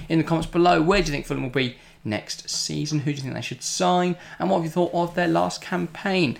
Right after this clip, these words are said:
However, that is everything for today. Thank you all very much for watching or listening if you're on Spotify,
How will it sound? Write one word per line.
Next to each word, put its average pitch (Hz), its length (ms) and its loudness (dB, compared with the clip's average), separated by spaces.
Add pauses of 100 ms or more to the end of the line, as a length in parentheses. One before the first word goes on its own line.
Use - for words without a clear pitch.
(300)
However, 170 220 2
that 185 140 2
is 180 60 -2
everything 180 300 -2
for 175 220 2
today. 185 240 2
Thank 180 240 0
you 170 80 4
all 156 60 4
very 185 200 6
much 156 240 2
for 156 320 4
watching 156 480 2
or 156 160 -4
listening 151 440 -2
if - 120 -8
you're 117 80 -4
on - 120 -6
Spotify, 156 680 2